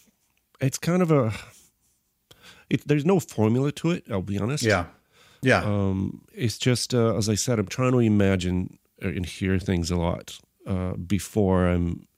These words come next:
Speaker 1: you know, in front of the computer or,
Speaker 2: Ah.
Speaker 1: um, you know, think about what would happen if I,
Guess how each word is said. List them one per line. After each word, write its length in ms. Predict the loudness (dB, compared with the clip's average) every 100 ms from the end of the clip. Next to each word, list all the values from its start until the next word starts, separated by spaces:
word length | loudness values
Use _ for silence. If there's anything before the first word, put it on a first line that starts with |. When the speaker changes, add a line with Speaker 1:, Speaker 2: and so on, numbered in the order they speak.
| _ -6
Speaker 1:
you 120 | -2
know, 100 | -2
in 100 | -4
front 260 | -4 -4 -2
of 60 | -4
the 60 |
computer 560 | -8 -8 -6 -4 -4 -6
or, 360 | -10 -8 -6 -6
Speaker 2:
Ah. 540 | -8 -8 -8 -10 -12 -16 -20 -20 -20 -4
Speaker 1:
um, 480 | 0 2 2 0 0
you 140 | 2
know, 180 | 4 2
think 240 | 0 -2 2
about 120 | 2
what 160 | 4 2
would 120 | 2
happen 340 | 2 2 2
if 220 | 2 0
I, 720 | 2 4 4 2 2 -2 -10